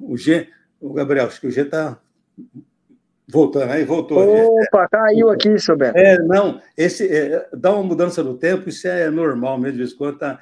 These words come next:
Speaker 1: a internet acaba aí, né, é, a, a, ela, ela cai. Agora é o seguinte, é,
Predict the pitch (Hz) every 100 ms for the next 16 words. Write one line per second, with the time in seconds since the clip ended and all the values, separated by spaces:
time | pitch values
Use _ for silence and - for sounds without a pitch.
0 | _ 220 127 139 147 131 127 123 - -
1 | - 131 127 123 127 123 _ _ 120 131
2 | 131 120 120 113 - 131 - 123 117 107
3 | 101 104 - 123 127 _ - 131 139 -
4 | 139 104 90 _ _ _ - - - -
5 | 165 214 226 - 254 160 220 - 120 95
6 | - 143 143 135 127 120